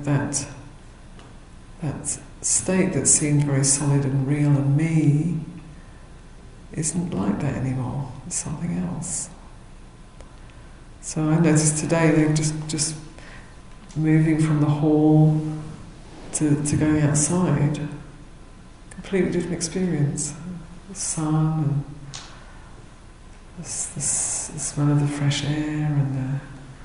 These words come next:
the earth changed my mental state. It's like, "Oh, look at that."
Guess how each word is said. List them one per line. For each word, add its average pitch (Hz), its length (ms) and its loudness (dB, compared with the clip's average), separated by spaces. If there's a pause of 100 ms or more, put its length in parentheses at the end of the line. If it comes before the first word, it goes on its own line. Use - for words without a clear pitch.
(400)
the 151 60 -2
earth 160 640 0 (1160)
changed 147 560 0
my 147 340 0 (460)
mental 151 280 -4
state. - 560 -8 (260)
It's - 160 -12
like, - 160 -12
"Oh, 247 300 -6 (720)
look 202 80 -10
at 160 220 -6
that." - 100 -12